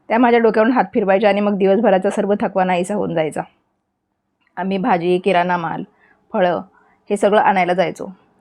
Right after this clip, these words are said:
आजही मी दादरलाच जाते. तिथले लोक आईंची चौकशी करण्यासाठी लगेच येतात." पुढे त्यांनी लिहिलंय की, "दुपारचं जेवण आम्ही सोबत करायचो. मग झोपण्यापूर्वी त्या आयुष्यातल्या सर्व गोष्टी मला सांगायच्या. बालपणीच्या गोष्टी, त्यांनी केला संघर्ष, त्या बाबांना कशा भेटल्या.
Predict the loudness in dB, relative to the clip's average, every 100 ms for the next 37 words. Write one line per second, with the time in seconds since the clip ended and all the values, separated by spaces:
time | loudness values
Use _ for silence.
0 | _ -2 0 0 2 2 2 0 -2 -2
1 | -4 -8 -14 _ _ -14 -8 -4 -2 -2
2 | 0 0 0 -4 -6 -4 -4 -4 -4 -4
3 | -4 -4 -2 -2 -2 -2 -4 -8 _ _
4 | _ _ _ _ _ _ _ 0 2 4
5 | 2 2 2 2 0 0 -2 2 2 4
6 | 2 2 2 2 2 0 0 -2 -2 0
7 | -2 -6 -12 -16 _ -8 -4 -2 -2 -2
8 | 0 2 2 2 2 0 -2 -2 -2 0
9 | 0 0 -2 -4 -4 -4 -4 -4 -6 -6
10 | -10 _ _ _ _ _ 0 0 2 0
11 | 0 0 -2 -6 -10 -8 -6 -6 -2 0
12 | 0 0 -2 0 -2 -2 -4 -8 _ _
13 | _ _ 0 2 2 0 -2 -2 0 0
14 | 0 -4 -6